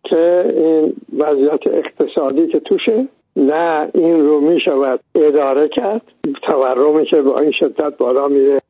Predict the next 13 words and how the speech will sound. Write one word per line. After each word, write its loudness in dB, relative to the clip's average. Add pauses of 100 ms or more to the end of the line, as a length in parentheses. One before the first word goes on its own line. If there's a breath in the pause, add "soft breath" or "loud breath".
این -4 (340)
حجم 0
نقدینه 0
که -2
همینجور -2
با -4 (100)
چاپ -4
اسکناس -2
رو -10
خرج -6
کردن -2
بالا 0
میره 0